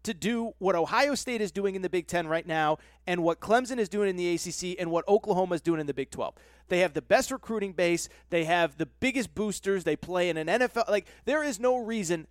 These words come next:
that this team should not be at the top of the Pac-twelve competing every single year to go to the college football playoff. Instead, they're nineteen and fourteen since Sam Darnold left campus. And I would say this,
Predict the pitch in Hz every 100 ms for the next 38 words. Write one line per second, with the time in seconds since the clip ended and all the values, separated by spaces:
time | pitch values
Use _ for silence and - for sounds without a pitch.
0 | - 180 202 247 - 214 202 220 165 151
1 | 185 262 - 226 208 202 208 190 185 -
2 | 175 165 170 175 165 - - _ 202 170
3 | - 240 220 196 - 214 202 240 - 220
4 | 208 214 170 170 156 - - 175 185 160
5 | 151 147 135 - 156 147 139 262 240 196
6 | - - - 214 202 277 269 254 226 226
7 | 226 202 - 190 - 185 175 170 - -
8 | - 214 214 - 190 180 165 160 147 139
9 | - 233 226 214 - 202 233 - 160 180
10 | 117